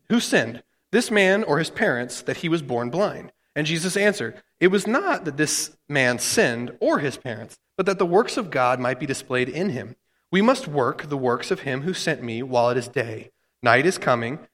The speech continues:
and when, when no one can work. As long as I am in the world, I am the light of the world." Having said these things, he spit in the ground, made with, made mud with his saliva, and then he anointed the man's eyes with the mud and said to him,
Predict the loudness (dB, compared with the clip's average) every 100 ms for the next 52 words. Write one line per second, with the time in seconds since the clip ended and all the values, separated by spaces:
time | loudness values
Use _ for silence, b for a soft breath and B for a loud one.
0 | -4 0 0 0 -4 -8 -2 0 4 4
1 | 2 -2 -4 -4 -4 -8 -12 -18 _ _
2 | -4 2 2 4 4 4 2 2 0 0
3 | 0 0 0 0 -4 -8 -2 2 4 2
4 | 0 0 0 -2 -8 -10 -12 -16 _ _
5 | _ 0 2 2 2 2 2 -2 -2 -4
6 | -4 -6 -8 -4 -4 -2 2 2 2 -6
7 | -14 _ _ _ _ _ -20 -2 4 4
8 | 4 -2 -14 _ _ -4 -4 -6 _ -2
9 | 0 2 6 6 4 -2 -4 -2 -2 -2
10 | -2 -4 -4 -4 -4 -2 -2 -2 -2 -4
11 | -2 -2 -2 -2 0 0 -2 -6 -6 -6
12 | -6 -8 -6 -6 -4 -6 -8